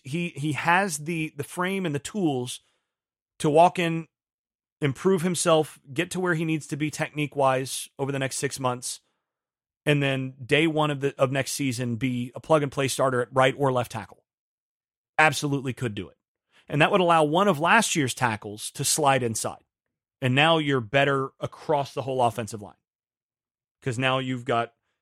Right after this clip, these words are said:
Gibbons at the, at the guard, you got Lyles at the center, you got one of last year's tackles, say Washington, at one of the guards, at the other guard, and then you've got Harris at the tackle where he's an upgrade, and then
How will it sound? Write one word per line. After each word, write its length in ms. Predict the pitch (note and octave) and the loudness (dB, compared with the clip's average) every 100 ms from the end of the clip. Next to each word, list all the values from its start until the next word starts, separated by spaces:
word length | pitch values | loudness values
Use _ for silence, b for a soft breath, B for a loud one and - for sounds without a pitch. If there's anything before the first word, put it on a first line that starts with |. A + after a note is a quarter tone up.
| _ A#2+ | _ 0
Gibbons 380 | D3+ D3+ D3+ C3 | 2 2 -2 -4
at 100 | A#2+ | -4
the, 200 | B2+ A#2 | -6 -6
at 120 | B2+ | -8
the 60 | A#2 | -2
guard, 380 | A#2 D#3 F#3 G3 _ _ _ _ _ _ _ _ | 4 6 6 0 _ _ _ _ _ _ _ _
you 60 | C#3+ | -4
got 160 | C3 | 0
Lyles 400 | C3+ D3 E3+ D3+ | 4 6 6 4
at 80 | C3 | 0
the 80 | B2 | -4
center, 420 | - F#3+ F#3+ G3 - _ _ _ _ | 0 0 0 -4 -10 _ _ _ _
you 60 | C#3+ | 2
got 160 | C3+ | 2
one 140 | C#3+ E3 | 4 2
of 100 | C#3 | 4
last 300 | D3+ D3+ - | 2 2 -2
year's 160 | D3 | -6
tackles, 420 | - C#3+ C#3 D3 - | -2 -2 -2 -4 -4
say 160 | C3 | -4
Washington, 800 | A#2 C#3 D3 - D3 D3 C#3 C#3 _ _ _ _ _ _ _ _ _ - | -2 0 -2 -4 -8 -8 -10 -12 _ _ _ _ _ _ _ _ _ -4
at 160 | C#3 | -2
one 160 | C#3+ D3 | 0 0
of 60 | B2+ | 0
the 40 | |
guards, 640 | A#2 D3+ E3 E3+ - - - _ _ _ _ _ _ _ | 4 6 6 4 -4 -10 -14 _ _ _ _ _ _ _
at 100 | B2 | -10
the 120 | C#3 | 0
other 140 | D3 D3 | 2 2
guard, 420 | D3+ D#3+ F3+ E3+ _ _ _ - | 4 4 2 -2 _ _ _ -2
and 140 | C#3 | 2
then 260 | C#3+ D3 D3 | 2 2 0
you've 180 | C#3+ B2 | -4 0
got 260 | C3 B2 - | 0 0 -4
Harris 600 | - F3+ F3+ E3 - - - _ - | -2 0 0 0 -2 -4 -8 _ -10
at 140 | B2+ | -10
the 60 | - | -4
tackle 420 | - F#3+ F#3 E3+ | 0 2 2 -2
where 120 | C3+ | -2
he's 220 | C#3 F3+ | -2 -2
an 60 | F#3 | 0
upgrade, 520 | F#3 F3+ F3 F3 E3+ D3+ | 0 0 -2 0 -4 -4
and 160 | D3 | -2
then 340 | D3 D3 D3 | -2 -2 -6